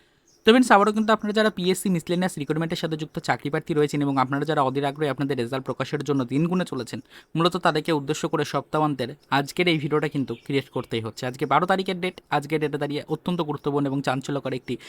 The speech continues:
ক্লিয়ার কাট আপডেট কিন্তু পাওয়া গেল বিশেষ সূত্র মারফত। সেই কারণে মূলত আজকের এই ছোট্ট ভিডিওটা ক্রিয়েট করে তথ্যটা আপনাদের সাথে শেয়ার করতে চলে এলাম। তো মনোযোগ সহকারে ছোট্ট এই ভিডিওটা দেখুন এবং বিস্তারিত আপডেট ভালো করে কিন্তু ডিটেলসে বুঝে নেওয়ার চেষ্টা করুন। পিএসসি মিসলেনিয়াস রিক্রুটমেন্টের রেজাল্ট প্রকাশ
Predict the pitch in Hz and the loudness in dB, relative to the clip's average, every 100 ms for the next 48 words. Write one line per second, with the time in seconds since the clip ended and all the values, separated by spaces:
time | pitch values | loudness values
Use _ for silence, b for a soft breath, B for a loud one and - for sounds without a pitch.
0 | B _ - 202 208 202 190 151 139 143 | B _ -2 4 4 4 2 0 -2 -4
1 | 139 131 117 127 127 135 127 131 - 117 | -4 -2 -2 -2 -2 -4 -6 -8 -10 -6
2 | 139 139 202 B B B - 208 220 214 | -4 0 -2 B B B 4 6 8 6
3 | 196 185 165 165 151 143 143 143 - 139 | 4 2 0 0 0 -2 -6 -6 -6 -6
4 | 131 131 135 135 127 - 170 147 - 127 | -4 -4 -4 -4 -4 -4 -4 -4 -4 -4
5 | 127 123 123 127 131 139 135 - 123 143 | -4 -4 -6 -8 -6 -2 -4 -4 -4 -4
6 | - 165 170 104 - _ B B - 156 | -2 2 4 2 -6 _ B B -2 2
7 | 170 190 208 208 190 202 175 - 180 160 | 2 2 0 0 0 0 -2 0 -2 0
8 | 156 156 147 - 185 175 147 - 156 151 | -2 -2 -2 -2 -4 -2 -4 -4 -4 0
9 | 139 143 127 127 - 175 226 226 190 180 | 0 -2 -6 -10 2 4 6 4 0 0
10 | 151 131 135 131 123 110 113 110 127 - | -2 -2 -4 -4 -4 -4 -4 -4 -6 -8
11 | 123 - - - b b b 175 226 226 | -10 -10 -12 -14 b b b 2 2 4
12 | 240 226 233 233 233 - 196 196 196 196 | 4 4 4 2 2 0 -2 0 0 0
13 | 165 170 175 175 175 | 0 0 0 0 0